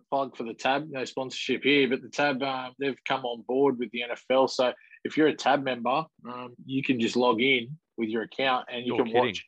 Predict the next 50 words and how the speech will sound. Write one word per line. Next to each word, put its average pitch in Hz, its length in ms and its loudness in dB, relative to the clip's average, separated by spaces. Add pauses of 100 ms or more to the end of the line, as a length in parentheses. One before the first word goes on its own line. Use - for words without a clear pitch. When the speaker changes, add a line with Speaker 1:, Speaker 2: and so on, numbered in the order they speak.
Speaker 1:
any 123 140 -6
game. 120 380 0 (200)
You 127 80 -6
can 139 60 0
watch 131 160 -2
any 143 160 -2
game 123 300 -4
live 117 320 -4 (280)
on, 123 240 -12
uh, 120 60 -8
on 120 380 -6
their 110 180 -2
app. 117 220 0
So 123 200 2 (360)
obviously 147 320 2
it's, - 240 -8
it's - 140 -14
gonna 135 140 -2
be 117 120 -8
shit 143 340 0
if 127 160 -2
it's - 340 -12
three 127 200 2
in 120 60 -6
the 120 60 -4
morning, 135 400 0
but, 117 240 2 (460)
uh, 113 440 -2
they've 123 120 -4
got 123 100 -2
a 113 60 -6
partnership 120 540 -2
with 110 80 -16
Game 117 300 -8
Pass 107 280 2
there, 117 220 2
so 120 140 -2
you 113 140 -2
can 117 140 -8
watch 117 220 -4
any 120 180 -6
game 113 340 -2
live 113 380 4
on 110 140 -6
their 110 160 -10 (220)
Tab 120 260 0
app, 107 160 -2 (100)
which - 240 -8
is 104 120 -4
good. 160 260 4